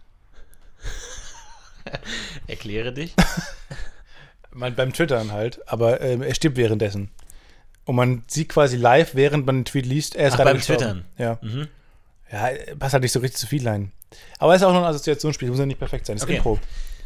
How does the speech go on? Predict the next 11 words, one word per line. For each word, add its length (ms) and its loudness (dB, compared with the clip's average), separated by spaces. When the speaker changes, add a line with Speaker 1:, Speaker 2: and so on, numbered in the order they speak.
Speaker 2:
Impro 240 6
ist 120 2
nie 120 4
gut. 260 -2
Speaker 1:
Ähm, 460 -2
was 280 2
sind 200 0
die 320 0
drei 560 2
großen 760 -2
F 500 -2